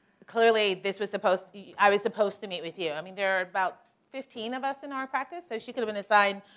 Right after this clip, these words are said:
to any physician. Um, happened to be assigned to me, you know, happened to be. Um, happened that that's the only Baptist church I've ever been to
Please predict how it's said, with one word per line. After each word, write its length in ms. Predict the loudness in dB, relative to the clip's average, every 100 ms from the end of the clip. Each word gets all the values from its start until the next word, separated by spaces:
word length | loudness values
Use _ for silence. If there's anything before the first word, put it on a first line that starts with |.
| _ _
to 120 | -6
any 240 | -6 -6
physician. 440 | -8 -10 -10 -10 -14 -16 _ _ -20 _
Um, 400 | -8 -4 -4 -6 -8
happened 400 | -2 -2 -2 -10
to 100 | -8
be 180 | 0 0
assigned 460 | 2 0 0 -6
to 140 | -8 -6
me, 280 | -4 -6 -8
you 80 | -10
know, 60 | -4
happened 400 | -4 -4 -6 -8
to 100 | -8
be. 220 | -8 -8 -12 -20 _ _ _
Um, 420 | -4 -2 0 -2
happened 520 | -6 6 6 6 2 0
that 240 | 0 2
that's 240 | 2 2
the 100 | 2
only 200 | 4 2
Baptist 420 | 6 6 6 -2 -2
church 240 | -2 0
I've 100 | 0
ever 260 | 0 -2 -4
been 280 | -4 -6
to 260 | -4 -4